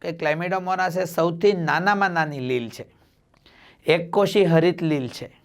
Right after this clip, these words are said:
અને એની અંદર કપ શેપ, કપ આકારનું, કપ શેપ ક્લોરોપ્લાસ્ટ જોવા મળે છે. કપ આકારનું ક્લોરોપ્લાસ્ટ જોવા મળે. સ્પાઇરોગાયરા, એમાં સ્પાઇરલ, અહીંયા સ્પાઇરોગાયરા દર્શાવી છે.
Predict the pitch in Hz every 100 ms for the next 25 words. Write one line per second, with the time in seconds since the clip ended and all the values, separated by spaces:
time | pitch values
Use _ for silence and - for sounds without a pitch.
0 | _ _ _ - 151 156 - - 185 202
1 | 160 135 139 180 170 - - _ 226 233
2 | - - 147 117 - - - - - 208
3 | 214 - 170 - 180 170 185 143 - _
4 | _ _ 185 185 - - 180 135 - _
5 | - 160 160 165 160 156 139 - - 135
6 | 139 143 131 120 113 123 - _ - _
7 | - 175 180 180 147 143 151 151 143 139
8 | 135 127 123 120 131 120 110 107 - -
9 | _ - - - - - _ _ _ -
10 | - 139 180 226 247 214 208 208 202 196
11 | - _ _ _ - 175 185 214 214 208
12 | 220 214 143 - _ _ - - 175 180
13 | 160 180 190 185 180 180 175 165 151 160
14 | 151 143 147